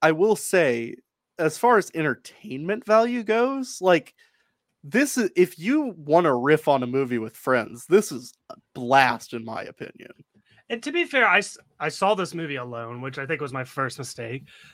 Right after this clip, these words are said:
Speaker 2: Um, so I didn't get, like, that communal experience that you did. So when I did walk in here, you know, I, I, I wasn't even coming out of this movie. I was like, I, that, for me, you know, I guess people that have made it this far into the podcast, you're like, "Oh, should I see the movie?"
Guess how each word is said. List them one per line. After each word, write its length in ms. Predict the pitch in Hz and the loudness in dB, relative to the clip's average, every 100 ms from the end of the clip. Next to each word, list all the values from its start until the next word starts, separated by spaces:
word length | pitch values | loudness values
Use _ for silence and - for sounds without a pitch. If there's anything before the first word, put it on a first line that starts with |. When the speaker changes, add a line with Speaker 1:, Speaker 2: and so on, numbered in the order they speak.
| _ | _
Speaker 2:
Um, 400 | 143 135 135 135 | -8 -4 -4 -6
so 160 | 131 165 | -4 2
I 80 | 180 | 2
didn't 260 | 202 226 | 2 0
get, 240 | 165 170 156 | 0 -2 -2
like, 280 | 139 139 135 | -6 -6 -6
that 180 | 131 | -8
communal 640 | 131 151 151 147 139 127 123 | -8 -8 -6 -6 -6 -8 -10
experience 760 | 120 - 156 143 131 123 123 - | -12 -12 -6 -4 -4 -8 -10 -14
that 120 | 139 | -14
you 320 | 143 156 156 | -6 -4 -4
did. 420 | 131 117 113 113 - - - | -6 -10 -12 -14 -20 -20 -20
So 360 | - 196 185 - | 0 4 4 2
when 160 | 180 226 | 4 6
I 100 | 254 | 6
did 180 | 302 262 | 4 6
walk 260 | 233 208 | 6 6
in 80 | 185 | 0
here, 340 | 180 151 139 - _ _ _ _ | -2 0 -2 -8 _ _ _ _
you 80 | 165 | -2
know, 240 | 143 127 | 0 0
I, 160 | 160 - - | -2 -6 4
I, 220 | 202 285 | 4 6
I 140 | 220 277 | 6 4
wasn't 380 | 339 339 302 247 | 4 0 0 -2
even 580 | 214 202 180 160 156 - 151 156 - | -2 -2 -2 -6 -10 -14 -20 -18 -4
coming 220 | 190 165 | 0 4
out 80 | 175 | 2
of 60 | |
this 100 | 151 | 2
movie. 120 | 147 | 0
I 60 | 143 | 0
was 80 | 143 | 0
like, 120 | 135 | 0
I, 80 | 147 151 | 0 4
that, 200 | 175 - - - | 4 4 -6 -16
for 220 | - 240 | 0 6
me, 360 | 254 330 339 285 - _ _ _ _ | 6 6 4 2 -8 _ _ _ _
you 100 | 180 | -4
know, 60 | 170 | 2
I 80 | 175 | 4
guess 220 | 214 - | 2 0
people 360 | 214 214 220 196 | -8 -2 0 0
that 120 | 180 | -2
have 80 | 170 | 0
made 140 | 175 | 0
it 100 | 170 | 0
this 180 | 160 156 | -2 -2
far 120 | 165 | -2
into 140 | 160 147 | -2 -4
the 40 | |
podcast, 560 | 147 156 143 151 147 151 | -4 -4 -2 -2 -2 -6
you're 80 | |
like, 120 | 139 143 | -8 -6
"Oh, 340 | 139 131 127 | -6 -6 -10
should 160 | - 131 | -14 -18
I 60 | |
see 120 | 127 | -18
the 100 | 139 | -18
movie?" 380 | 131 127 131 131 | -16 -16 -14 -16